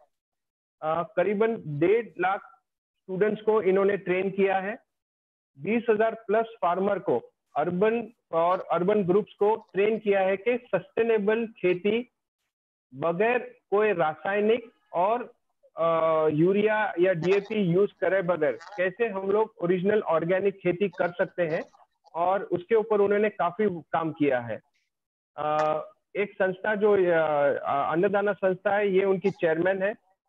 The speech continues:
उनके साथ जो सहयोगी है, मिस्टर अशोक कामत,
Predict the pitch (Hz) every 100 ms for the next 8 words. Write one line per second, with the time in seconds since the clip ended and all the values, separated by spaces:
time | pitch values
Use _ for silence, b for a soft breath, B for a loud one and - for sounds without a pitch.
0 | _ 175 185 226 220 226 226 - - 170
1 | 214 202 185 180 214 202 208 160 113 -
2 | _ _ - 160 170 214 220 - 165 -
3 | 208 - 170 170 156 -